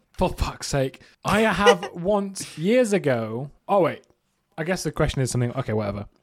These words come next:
I have once, years ago, because the date was so bad, was that bad? So bad, he didn't realise I had left the date for three <laughs> hours.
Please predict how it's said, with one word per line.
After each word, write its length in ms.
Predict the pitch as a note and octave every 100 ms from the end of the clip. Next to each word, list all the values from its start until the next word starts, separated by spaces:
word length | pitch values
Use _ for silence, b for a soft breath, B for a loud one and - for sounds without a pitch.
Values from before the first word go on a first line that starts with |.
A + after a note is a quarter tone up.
| -
I 100 | F#3+
have 220 | G3 C4+
once, 360 | A3+ G#3+ G#3+ G3
years 280 | D#3+ E3 D#3+
ago, 280 | C#3 B2 A#2+
because 400 | B2+ - D3 C#3+
the 80 | D3
date 340 | D3 E3+ F3 E3
was 120 | D#3
so 220 | - D3
bad, 480 | B2+ A#2 A2 A2+ - _ -
was 120 | C3+
that 160 | C#3
bad? 200 | A#2+ G#2+ -
So 240 | F3 G#3
bad, 320 | F3 C3+ C3
he 100 | A#2
didn't 260 | C3 D#3 E3
realise 600 | D#3 D3 C3 A#2 A#2+ A#2+
I 120 | B2+
had 200 | A#2+ C3+
left 280 | C3+ F#3+ -
the 80 | G#3
date 300 | D#3+ B2+ -
for 60 | B2+
three 300 | - C#3+ C3+
<laughs> 80 | B2+
hours. 500 | C3 - - - -